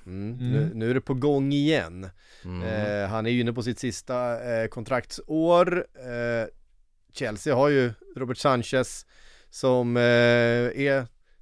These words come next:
Speaker 1: tre plus. Han är fem plus i, i, i vissa matcher och vissa stunder, men det, det kan svänga snabbt. Och en Filip Jörgensen som, eh, de helst bara vill bli av med.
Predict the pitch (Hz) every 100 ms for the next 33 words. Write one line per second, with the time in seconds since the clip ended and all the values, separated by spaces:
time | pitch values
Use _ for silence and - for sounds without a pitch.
0 | - 160 165 - 185 - 143 147 180 175
1 | 247 - 202 202 - 185 180 180 180 180
2 | 175 165 180 160 151 139 165 180 180 196
3 | 185 170 160 170 - 160 196 143 123 107
4 | 123 131 127 139 - - - - 135 165
5 | 185 165 165 - 156 107 - 123 - 131
6 | 127 151 135 131 156 156 156 147 131 113
7 | 131 120 113 110 110 117 110 110 117 -
8 | 120 104 101 117 139 113 98